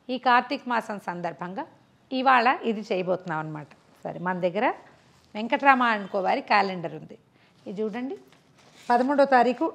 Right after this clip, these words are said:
అమావాస్య, పన్నెండు మనం నవంబర్ పన్నెండో తారీఖు మనం దీపావళి పండగ చేసుకుంటాం. పదమూడో తారీఖు అమావాస్య ఉండటం వల్ల ఆ రోజు నుంచి మనకి కార్తీక మాసం మొదలు కాదు.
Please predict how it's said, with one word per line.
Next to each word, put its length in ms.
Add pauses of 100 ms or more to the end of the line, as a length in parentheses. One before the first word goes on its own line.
అమావాస్య, 520 (160)
పన్నెండు 380
మనం 260 (1700)
నవంబర్ 480
పన్నెండో 340
తారీఖు 680
మనం 280
దీపావళి 400
పండగ 360
చేసుకుంటాం. 460 (600)
పదమూడో 360
తారీఖు 500
అమావాస్య 600
ఉండటం 500
వల్ల 300 (120)
ఆ 140
రోజు 280
నుంచి 220
మనకి 300
కార్తీక 440
మాసం 380
మొదలు 260
కాదు. 340